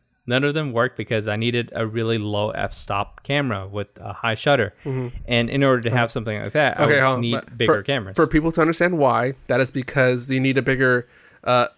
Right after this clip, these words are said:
Speaker 2: th-, you need your camera taken more light since it's so dark outside.
Speaker 1: Yes.
Speaker 2: Okay.
Speaker 1: True.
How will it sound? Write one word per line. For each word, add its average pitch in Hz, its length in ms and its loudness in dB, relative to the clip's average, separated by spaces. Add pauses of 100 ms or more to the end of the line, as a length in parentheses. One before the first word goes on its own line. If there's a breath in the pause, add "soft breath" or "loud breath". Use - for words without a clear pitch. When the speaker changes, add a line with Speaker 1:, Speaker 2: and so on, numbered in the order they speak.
(320)
Speaker 2:
th-, 170 160 -12
you 165 160 4
need 180 160 4
your 165 100 4
camera 160 280 0
taken 151 320 0
more 139 280 4
light 123 540 0
since 127 240 -6
it's 123 120 -8
so 127 120 -2
dark - 360 -10 (220)
outside. - 400 -12
Speaker 1:
Yes. - 460 -8
Speaker 2:
Okay. 113 240 -8 (180)
Speaker 1:
True. 101 220 -6